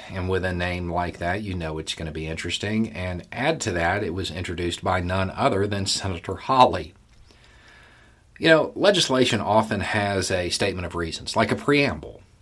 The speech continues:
something to explain why the legislation is needed, why it's happening, right? In my entire life,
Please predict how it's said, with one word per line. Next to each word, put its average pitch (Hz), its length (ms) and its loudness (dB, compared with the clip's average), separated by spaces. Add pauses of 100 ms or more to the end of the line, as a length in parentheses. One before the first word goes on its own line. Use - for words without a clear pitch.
(120)
something 156 320 0
to 135 160 -2
explain 113 540 2
why 107 220 4
the 104 100 0
legislation 90 720 -4
is 82 240 -6
needed, 135 420 2
why 87 260 -4
it's 82 160 -8
happening, - 540 -8
right? 87 320 -10 (1000)
In 117 100 2
my 123 200 6
entire 143 380 6
life, 101 440 2